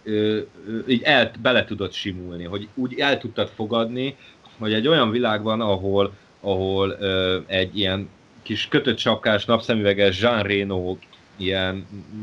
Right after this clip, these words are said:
nem is tudom, tapsi-apsiként levadászt mindenkit, ott, ott simán dol-, így, így megtűrnek olyan, ö, <clears throat> pszichopata állatrendőrt, mint amilyen a Gary Oldman.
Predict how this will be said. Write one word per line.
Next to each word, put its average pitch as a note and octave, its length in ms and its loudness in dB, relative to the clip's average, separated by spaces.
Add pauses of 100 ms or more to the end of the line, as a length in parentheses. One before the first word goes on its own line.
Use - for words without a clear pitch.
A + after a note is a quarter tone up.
(260)
nem A2 200 -4
is G#2 100 -4
tudom, G2+ 380 0 (360)
tapsi-apsiként A2+ 840 2
levadászt G#2+ 560 4
mindenkit, C3 640 -2 (400)
ott, D3+ 320 4 (140)
ott D#3 180 0
simán A2+ 440 2
dol-, A2 400 -4
így, A2+ 240 -2
így A2 100 -2
megtűrnek A2 1000 0 (100)
olyan, G#2 500 2
ö, F#2 320 -4 (180)
<clears throat> D3 160 -2 (280)
pszichopata A#2 580 2
állatrendőrt, G#2+ 880 2
mint A2+ 160 -4
amilyen G2+ 240 0
a F#2+ 80 -2
Gary F2 260 -2
Oldman. E2 540 -6